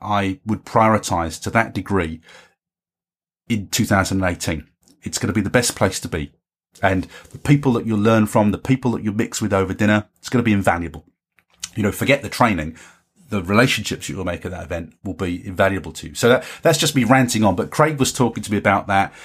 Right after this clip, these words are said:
He was telling me about the London event. So that will be coming up in his interview. And here is the value of networking. So I said to Craig, "Look, I've, I tried to get Michael, but I'm at the bottom of Michael's slush pile of requests and things like that." And Craig said,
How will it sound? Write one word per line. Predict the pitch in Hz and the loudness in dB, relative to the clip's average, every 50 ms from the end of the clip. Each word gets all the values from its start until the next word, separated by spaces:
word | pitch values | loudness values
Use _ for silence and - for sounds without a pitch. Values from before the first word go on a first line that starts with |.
| - _ | -20 _
He | - 101 | -10 -10
was | - | -6
telling | - - 120 113 107 | -2 -2 0 0 0
me | 107 | 0
about | 95 104 98 101 - | 2 2 0 0 0
the | 104 98 | -2 0
London | 98 104 101 98 90 | 0 0 0 0 -2
event. | 87 82 - 104 101 92 - | -4 -2 0 0 0 0 -4
So | - 95 | -4 -4
that | 113 110 | -4 -4
will | 95 107 | -4 -4
be | 95 101 | -8 -8
coming | - - 101 98 | -6 -4 -4 -4
up | 92 90 - | -4 -6 -8
in | 85 | -2
his | 82 127 123 110 | 0 0 0 0
interview. | 104 92 - - 76 78 80 73 76 - - - - - | 0 -4 -6 -10 -10 -10 -10 -10 -12 -14 -16 -18 -8 -2
And | - - | 0 0
here | 139 135 127 185 226 233 | 0 2 4 4 4 4
is | 220 175 143 | 2 0 0
the | 156 | 0
value | 143 - 139 131 127 123 | 2 4 4 4 4 0
of | 113 117 | 0 -2
networking. | 120 110 - 101 87 80 - - 85 78 73 | -4 -4 -4 -6 -10 -10 -12 -14 -18 -16 -8
So | - - 135 | 0 0 0
I | |
said | - - 196 202 196 | 2 2 -2 -2 -2
to | - | -8
Craig, | 143 - 139 107 104 120 | -4 0 0 0 2 0
"Look, | 127 117 | 0 2
I've, | 123 123 120 - | 2 2 2 2
I | 131 120 | -4 -6
tried | - - _ - - 190 190 185 | -6 -8 _ 2 2 2 2 2
to | - - | -4 -4
get | - 131 - 123 | -4 -4 -2 0
Michael, | 120 110 107 - - - 98 107 - - - - _ _ | -2 -2 -2 -2 -6 -10 -12 -12 -12 -16 -20 -20 _ _
but | 104 | 2
I'm | 107 - 123 | 2 4 4
at | 123 120 | 2 0
the | 120 | 0
bottom | - - 139 - - 135 | 0 0 0 2 2 -2
of | 123 113 127 | -2 2 4
Michael's | 127 123 120 - 113 107 - | 4 4 4 2 -4 -6 -4
slush | - - 139 127 - - - | -2 0 0 0 0 -2 -6
pile | - - 110 110 110 110 | -2 0 0 2 2 0
of | 104 95 - - - | 0 -2 -4 -10 -14
requests | 101 95 - - 123 120 - - - | -14 -6 0 0 0 0 -2 -8 -10
and | 92 85 | -12 -10
things | - 98 95 92 - | -8 -8 -8 -6 -6
like | 95 90 - | -8 -10 -8
that." | 82 92 95 - | -6 -8 -8 -8
And | 101 98 | -10 -4
Craig | - 180 185 190 - - | 0 0 0 0 -2 -2
said, | - 120 - - | -2 -2 -2 -2